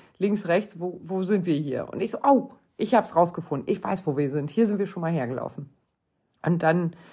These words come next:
äh, kannten wir den Weg und wussten auch ungefähr, wie viel Kilometer das jetzt noch nach Hause sind. Wir wollten so fünfundzwanzig Kilometer machen, ähm, was, glaub ich, auch mit drei Stunden fünfzehn ganz gut hingekommen wäre,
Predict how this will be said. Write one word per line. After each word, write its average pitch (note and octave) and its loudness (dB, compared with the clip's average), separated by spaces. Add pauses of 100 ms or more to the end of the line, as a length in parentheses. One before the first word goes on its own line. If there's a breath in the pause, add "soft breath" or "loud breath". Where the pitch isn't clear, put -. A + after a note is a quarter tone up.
(260 loud breath)
äh, E3 6
kannten F#3 0
wir E3+ 4
den D3+ -2
Weg G3+ 2
und F3+ -4
wussten F#3+ -2
auch D#3+ -2
ungefähr, E3+ -2
wie D#3+ -10
viel E3 -14
Kilometer E3 -2
das D#3 -2
jetzt - -10
noch C#3 -10
nach C#3+ -6
Hause F#3+ 2
sind. E3+ -2
Wir C#3+ -6
wollten D#3 0
so D3+ -4
fünfundzwanzig D#3 -6
Kilometer D3 -6
machen, F#3 -4 (1120 loud breath)
ähm, F#3+ 6
was, F3 2
glaub E3 4
ich, E3 -6
auch D#3+ 0
mit E3+ -4
drei D3+ 4
Stunden E3+ -2
fünfzehn E3+ -4
ganz D3 -6
gut D3+ -8
hingekommen F#3+ 2
wäre, G#3 2